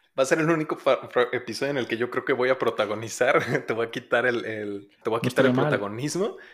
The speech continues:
Speaker 1: eh, porque, digo, obviamente es broma, ¿no? Pero sí, creo que sí podríamos sacar algo muy interesante de futurismo y, y, y es probable que exista un futurista en esta industria. Eh, nada más los que escucharon en contexto lo van a saber. Obviamente,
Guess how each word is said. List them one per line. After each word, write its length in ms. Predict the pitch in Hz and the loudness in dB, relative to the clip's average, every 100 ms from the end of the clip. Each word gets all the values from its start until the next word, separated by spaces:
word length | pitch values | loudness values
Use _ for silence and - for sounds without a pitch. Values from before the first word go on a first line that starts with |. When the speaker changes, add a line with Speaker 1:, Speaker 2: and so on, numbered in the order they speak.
| - | -16
Speaker 1:
eh, 200 | - 185 - | -6 -6 0
porque, 640 | 113 113 - 113 101 - - - - _ _ | -2 -2 -2 0 -2 -6 -16 -20 -20 _ _
digo, 240 | 147 151 - | 6 6 8
obviamente 420 | 147 151 147 143 | 10 10 8 2
es 80 | 135 | 4
broma, 260 | 123 104 101 | 4 2 -2
¿no? 260 | 135 160 | -4 0
Pero 180 | 127 110 | 0 0
sí, 380 | - 120 135 - | 0 -4 -4 -4
creo 160 | 127 | -4
que 80 | 160 | -2
sí 180 | 151 139 | -2 -2
podríamos 420 | - 156 147 160 | 0 0 0 -2
sacar 220 | - 127 | -6 -2
algo 140 | 131 147 | 0 0
muy 160 | 139 | -6
interesante 480 | 143 127 101 120 117 | -6 -6 -8 -6 -2
de 60 | 139 | -2
futurismo 500 | - 107 113 147 147 | -4 -10 -8 -6 -6
y, 120 | 107 | -6
y, 340 | - - - 113 | -10 -14 -12 -12
y 180 | - _ | -14 _
es 160 | - - | -2 0
probable 500 | 175 143 147 190 196 | 2 4 6 4 2
que 80 | 165 | 0
exista 280 | - 127 139 | -2 -6 -6
un 60 | |
futurista 520 | 139 - 104 110 - | -6 -4 -2 -2 -4
en 80 | 120 | -6
esta 180 | 120 123 | -6 -8
industria. 500 | 117 135 175 277 339 - - _ - | -4 -2 -2 -4 -8 -10 -20 _ -2
Eh, 220 | 104 - | 0 2
nada 200 | 113 113 | 4 4
más 160 | 113 110 | 4 0
los 140 | 113 | -2
que 80 | 117 | -4
escucharon 360 | - 120 127 | -4 0 0
en 60 | 139 | 2
contexto 560 | 175 170 196 - 240 - | -2 0 0 2 0 0
lo 260 | 113 101 | -2 0
van 160 | 98 92 | 0 -4
a 40 | 90 | -4
saber. 280 | 160 208 - | 0 0 0
Obviamente, 640 | 104 98 98 98 113 113 | -2 -2 -6 -4 -4 -4